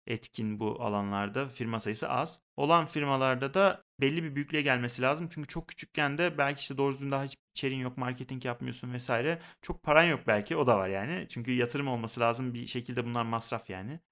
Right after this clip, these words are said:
Ee, bu tarz hani ihtiyacın olduğu firma sayısı az Türkiye'de. Ama Londra'ya git mesela. Zaten Londra Avrupa'da hani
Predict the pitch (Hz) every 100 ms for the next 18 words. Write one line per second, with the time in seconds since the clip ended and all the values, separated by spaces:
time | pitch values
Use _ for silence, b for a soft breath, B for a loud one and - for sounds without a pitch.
0 | - 117 117 120 139 160 151 151 - 139
1 | 135 - _ - - - 143 - 147 147
2 | 151 151 - - 139 131 127 147 139 135
3 | 127 147 - 113 - - - - - _
4 | - 147 160 170 170 151 117 113 107 104
5 | 131 123 - 117 123 120 123 123 117 131
6 | 127 120 117 113 104 127 113 110